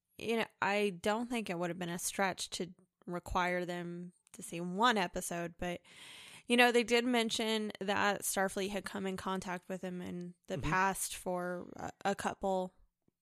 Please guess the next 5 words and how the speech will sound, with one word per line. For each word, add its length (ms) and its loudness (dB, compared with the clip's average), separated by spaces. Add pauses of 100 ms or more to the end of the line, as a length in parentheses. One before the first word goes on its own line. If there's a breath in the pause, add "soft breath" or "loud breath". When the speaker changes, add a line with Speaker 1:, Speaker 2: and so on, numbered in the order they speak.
(200)
Speaker 1:
hundred 380 -2
years 400 0 (640 loud breath)
or 100 4
so. 340 0
So 380 -4